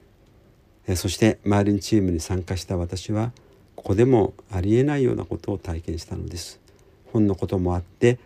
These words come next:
尊敬するマーリンさんのいるテーブルに呼ばれて、直接お話をすることができました。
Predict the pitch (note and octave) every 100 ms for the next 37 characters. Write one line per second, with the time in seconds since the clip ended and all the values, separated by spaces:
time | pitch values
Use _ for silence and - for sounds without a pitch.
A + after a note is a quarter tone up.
0 | - - - B2 - C3 - B2 A#2 A#2+
1 | D#3 B2 - F2 F2 E2 D#2+ - F#2 F2
2 | F2+ F2+ F2 E2+ F2 F2 A2+ A2 - -
3 | - E2+ - D3 - D#3+ D#3 D#3 D3 -
4 | C#3 - D3+ D3 E3 C#3+ G#2 - G#2 -
5 | -